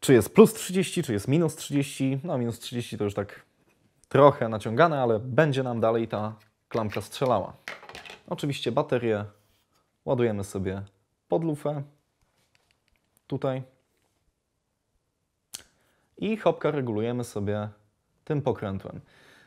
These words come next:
Plus jest taki, że nie musimy klamki za każdym razem rozkładać, kiedy chcemy wprowadzić korektę w hop-upie, tak jak ma to miejsce w gazówkach z blowbackiem.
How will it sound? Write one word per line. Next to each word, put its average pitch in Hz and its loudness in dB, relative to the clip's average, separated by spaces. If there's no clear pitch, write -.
Plus 233 2
jest 190 2
taki, 196 0
że 165 -4
nie 156 -4
musimy 165 -4
klamki 156 -4
za 139 -2
każdym 147 -2
razem 139 -2
rozkładać, 139 2
kiedy 117 -2
chcemy 120 -8
wprowadzić 113 -2
korektę - -6
w - -10
hop-upie, - 0
tak 127 0
jak 139 -2
ma 120 -4
to 110 -6
miejsce 110 -4
w 98 -6
gazówkach 104 -2
z 104 -6
blowbackiem. 110 -2